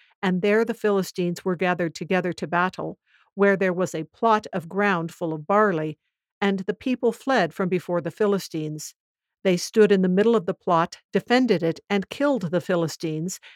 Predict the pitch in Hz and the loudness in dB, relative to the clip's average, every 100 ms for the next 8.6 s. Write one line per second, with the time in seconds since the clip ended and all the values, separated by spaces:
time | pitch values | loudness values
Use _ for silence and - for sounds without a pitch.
0 | - 202 196 190 190 190 202 - 220 214 | -2 0 2 4 4 4 0 2 4 4
1 | 220 208 208 202 185 180 180 175 175 175 | 2 0 2 2 2 2 0 0 -2 0
2 | 175 185 - 156 151 - _ _ _ _ | -2 -4 -4 -6 -6 -10 _ _ _ _
3 | _ _ _ _ - 247 277 - 208 202 | _ _ _ _ -4 0 2 2 0 -2
4 | 185 220 220 233 214 - 226 208 202 202 | 0 2 2 0 -6 -2 -2 -2 2 2
5 | 165 170 185 185 185 185 185 202 185 185 | 2 0 0 -2 -2 2 2 2 0 -2
6 | 170 196 170 - - 254 190 160 160 156 | 2 2 2 0 -6 -2 0 0 -2 -6
7 | - _ 214 208 208 202 - 185 170 170 | -10 _ 2 4 2 2 0 -2 0 -2
8 | - 185 185 170 160 | 0 2 2 0 -2